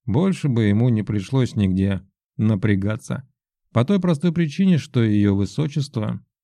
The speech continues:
знаменито своими отношениями к таким мероприятиям. То есть она предпочитает беседу в саду, под тихую музыку, развлечениям вроде охоты. А этот сын графа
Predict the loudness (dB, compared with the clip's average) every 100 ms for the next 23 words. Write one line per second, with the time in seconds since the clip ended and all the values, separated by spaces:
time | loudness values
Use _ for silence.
0 | _ -2 0 2 2 2 2 0 -2 0
1 | 2 2 0 -2 -4 -2 0 0 0 0
2 | -2 -6 _ -4 -4 0 0 2 0 -2
3 | -2 -2 -2 -6 -8 -12 _ _ _ 0
4 | 2 0 0 2 4 2 0 -4 -4 -4
5 | -2 0 0 0 -2 -4 -4 -2 -4 -4
6 | -4 -2 0 -2 -4 _ -4 -4 -2 -4
7 | 0 0 2 2 0 -2 -2 -2 -2 -4
8 | _ -2 0 0 -4 -4 -2 0 2 2
9 | 2 2 0 -2 -4 -10 -8 -12 -16 _
10 | _ _ _ _ 0 2 2 2 0 0
11 | -6 -4 0 2 2 2 0 0 0 2
12 | 2